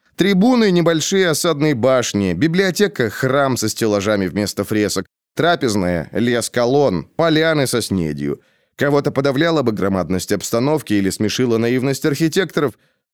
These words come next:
кого-то, но не Эрвина. Для него простота декораций лишь подчёркивала изощрённость политической игры,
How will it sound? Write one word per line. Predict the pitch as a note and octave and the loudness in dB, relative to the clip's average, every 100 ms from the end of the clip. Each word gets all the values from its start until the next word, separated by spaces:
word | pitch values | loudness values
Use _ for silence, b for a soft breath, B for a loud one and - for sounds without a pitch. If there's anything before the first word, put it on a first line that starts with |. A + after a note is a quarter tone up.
| _ | _
кого-то, | F3+ D#3+ C3 | 0 2 2
но | A#2+ G#2+ | 0 2
не | A2 A2+ - | 0 -2 -4
Эрвина. | F2 D#2 D2+ C2 B1+ - _ _ - | -4 -4 -6 -6 -6 -10 _ _ -4
Для | D3+ G3+ | 0 2
него | G#3+ A#3+ G#3+ | 4 4 2
простота | F#3 F3+ F3 F#3+ | 0 0 0 0
декораций | D#3+ F3+ F#3 F#3 E3+ | 0 0 0 0 0
лишь | E3 D3+ | 2 0
подчёркивала | - C#3+ - E3 D3+ D#3 D3 D3 | 0 -2 0 -2 0 2 2 2
изощрённость | B2+ B2+ C3+ C#3 C#3 C3+ - - | 2 0 0 0 0 -2 -4 -4
политической | A#2+ A#2 A2 A2 - A2 | -2 -2 -4 -4 -2 -2
игры, | A2+ B2 B2 D3+ B2+ | -2 -2 0 0 0